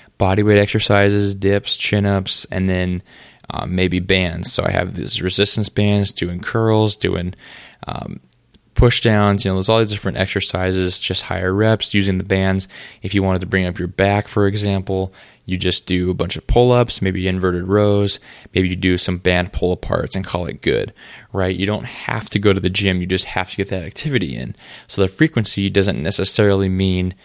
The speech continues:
gym time. It doesn't necessarily mean, you know, lifting weights. It just means getting the movement in for those body parts. Number four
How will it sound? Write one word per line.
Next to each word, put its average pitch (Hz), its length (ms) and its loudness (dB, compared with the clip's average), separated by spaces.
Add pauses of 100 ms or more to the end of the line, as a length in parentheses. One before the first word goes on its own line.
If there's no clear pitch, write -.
(260)
gym 104 280 4
time. - 320 -4
It - 60 -6
doesn't 95 240 0
necessarily 101 500 2
mean, 92 440 -2 (280)
you 92 80 -2
know, 92 380 -2
lifting 95 460 -2
weights. 98 420 2
It 95 60 -6
just - 260 -4
means 90 320 -4
getting 95 340 -4
the 95 80 -4
movement 104 400 2
in 95 200 0
for 95 140 -4
those 90 180 -2
body 90 260 -2
parts. 85 400 -8 (1040)
Number 113 180 0
four 113 440 2